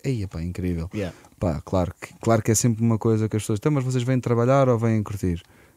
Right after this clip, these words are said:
Speaker 1: Acontece isso, bué da vezes.
Speaker 2: Yeah.
Speaker 1: Mas, mas pá, eh,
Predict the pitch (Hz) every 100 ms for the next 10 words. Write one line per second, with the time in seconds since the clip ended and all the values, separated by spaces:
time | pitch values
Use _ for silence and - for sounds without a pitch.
0 | - 82 85 101 - - - - 80 80
1 | 78 - 85 - - _ - 92 90 87
2 | 82 82 80 80 80 80 78 - 101 62
3 | 69 95 92